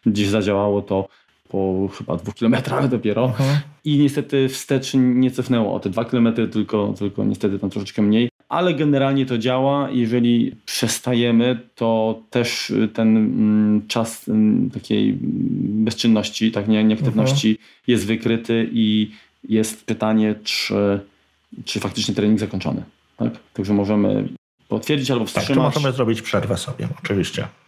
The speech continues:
Speaker 1: Tak, także to, to jest, to jest bardzo, bardzo fajne. Trzecie kółeczko
Speaker 2: Niebieskie, najmniejsze.
Speaker 1: to jest, nazywa się na nogach, tak? Czyli mamy też chyba jest limit stały dwanaście godzin.
Speaker 2: Tak jest, też,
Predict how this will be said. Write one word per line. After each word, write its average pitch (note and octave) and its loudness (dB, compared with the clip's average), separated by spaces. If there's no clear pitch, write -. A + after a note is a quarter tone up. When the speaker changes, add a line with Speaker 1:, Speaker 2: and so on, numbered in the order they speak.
Speaker 1:
Tak, F#2+ -2
także A2+ -2
to, A#2+ -2
to B2+ 0
jest, A#2 0
to B2+ 0
jest A2+ 0
bardzo, G#2+ -2
bardzo G#2+ 0
fajne. D#3+ 0
Trzecie D#3 0
kółeczko A#2 0
Speaker 2:
Niebieskie, G2+ -2
najmniejsze. F#2 0
Speaker 1:
to B2 0
jest, - -2
nazywa G#2 0
się - -4
na A2+ 2
nogach, A2+ 0
tak? G#2 -6
Czyli G2 -2
mamy G#2+ 2
też D#3+ -2
chyba G#2 0
jest - -4
limit G#2+ 2
stały G#2+ 0
dwanaście G#2 -2
godzin. G#2 0
Speaker 2:
Tak - -4
jest, G#2 -2
też, F#2+ 0